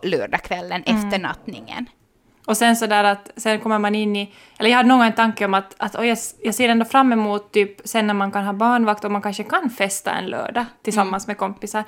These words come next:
Speaker 1: Mm.
Speaker 2: Men nu är det mer så där att... Alltså, är det värt att
Speaker 1: Ja,
Speaker 2: ha
Speaker 1: jag
Speaker 2: krabbis
Speaker 1: vet.
Speaker 2: om man får en natts sömn?
Speaker 1: <sighs> Jag vet. Alltså, vet du vad vi har tänkt med mina kompisar? Att, eh, i sommar så ska vi som faktiskt liksom, eh,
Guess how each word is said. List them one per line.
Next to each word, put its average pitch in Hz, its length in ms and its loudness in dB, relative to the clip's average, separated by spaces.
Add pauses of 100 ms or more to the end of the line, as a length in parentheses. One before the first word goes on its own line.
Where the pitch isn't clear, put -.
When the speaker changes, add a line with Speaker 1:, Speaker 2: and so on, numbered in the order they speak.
Speaker 1:
Mm. 208 220 -10
Speaker 2:
Men 214 100 4
nu 254 60 8
är 285 40 6
det 285 60 6
mer 220 180 6
så 214 120 -4
där 202 140 4
att... - 160 -6 (600)
Alltså, 226 200 -4
är 226 100 0
det 240 100 2
värt 214 680 4
att 220 140 -2
Speaker 1:
Ja, 196 120 6
Speaker 2:
ha 202 60 6
Speaker 1:
jag 196 140 -2
Speaker 2:
krabbis 202 340 2
Speaker 1:
vet. 208 180 4
Speaker 2:
om 220 80 4
man 220 140 6
får 233 160 4
en 214 280 4
natts 214 320 0
sömn? 220 500 2
Speaker 1:
<sighs> 233 920 -4
Jag 190 260 0
vet. 160 460 -6 (120)
Alltså, 196 220 0
vet 220 200 2
du 185 60 -6
vad 175 140 4
vi 175 100 0
har 170 260 2
tänkt 175 240 -2
med 160 100 -2
mina 160 160 -2
kompisar? 247 520 -2 (760)
Att, - 480 2 (160)
eh, 160 440 2
i 208 80 -6
sommar 240 480 4
så - 160 -4
ska - 180 2
vi 185 120 0
som 165 300 -2 (140)
faktiskt - 600 0 (480)
liksom, 170 600 -4
eh, 156 160 2